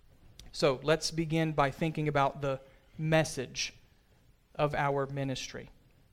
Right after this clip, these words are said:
Right away in verse twenty-eight, we see the essential role that the entire church plays in God's plan. The first phrase of verse twenty-eight is very clear. What is the church's commission?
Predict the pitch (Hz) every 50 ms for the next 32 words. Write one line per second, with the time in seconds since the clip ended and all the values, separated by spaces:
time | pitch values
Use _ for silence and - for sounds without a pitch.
0 | _ _ _ - - _ _ - _ _ - - - - - - - - - -
1 | - - 165 156 170 190 185 175 170 165 170 165 151 143 156 160 156 - - -
2 | 190 175 165 151 139 143 151 147 - - - - - - _ _ _ - 160 160
3 | - - 190 175 170 151 165 165 147 - - 180 175 170 - 185 160 151 160 160
4 | 156 151 151 143 139 - - 147 139 - - 160 156 151 - - 175 175 175 165
5 | 165 - - - 170 151 - - - - - - - - 180 165 156 147 143 143
6 | 143 - - 165 156 151 147 156 151 147 147 147 147 - - - 170 156 139 127
7 | 127 - - - - - - - 156 160 151 151 - - - 196 190 202 190 -
8 | - - - - 190 185 170 156 151 156 170 - - 165 151 147 165 170 170 -
9 | - - - 202 185 180 - - 160 151 151 151 - - 160 151 143 139 160 160
10 | 160 160 160 - - 156 135 120 120 131 147 156 180 196 190 185 185 170 - -
11 | 180 175 160 - - 170 160 - - - - 165 165 180 170 - - 135 123 120